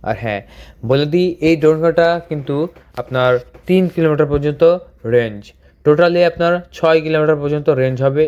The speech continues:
এই ড্রোন ক্যামেরাটার। আপনারা যারা ছয় কিলোমিটার অ্যাভারেজে চাচ্ছিলেন, তাদের জন্য আমি মনে করি এটা একটা ভালো সুসংবাদ। দেখতে পাচ্ছেন, খুবই সুন্দর একটি ড্রোন ক্যামেরা,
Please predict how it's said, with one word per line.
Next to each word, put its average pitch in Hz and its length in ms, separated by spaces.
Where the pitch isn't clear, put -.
এই 123 100
ড্রোন 110 200
ক্যামেরাটার। 104 360
আপনারা 123 340
যারা 120 160
ছয় 156 260
কিলোমিটার 165 400
অ্যাভারেজে 131 500
চাচ্ছিলেন, 139 460
তাদের 165 280
জন্য 165 180
আমি 131 180
মনে 131 140
করি 139 120
এটা 123 120
একটা 123 220
ভালো 131 200
সুসংবাদ। 113 600
দেখতে 120 240
পাচ্ছেন, 143 300
খুবই 143 220
সুন্দর 175 380
একটি 143 220
ড্রোন 123 260
ক্যামেরা, 107 300